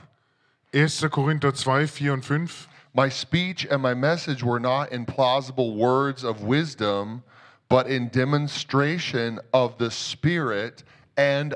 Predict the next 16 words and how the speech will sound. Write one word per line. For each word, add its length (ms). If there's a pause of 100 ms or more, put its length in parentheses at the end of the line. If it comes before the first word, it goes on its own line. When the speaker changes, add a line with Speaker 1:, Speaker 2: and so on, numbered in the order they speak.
Speaker 2:
of 460
power. 680 (720)
Speaker 1:
Meine 280
Rede 320
und 60
meine 240
Botschaft 640 (280)
war 220
nicht 500
in 260 (340)
überredenden 1080
Worten 360
von 260
Weisheit, 600
sondern 360
in 280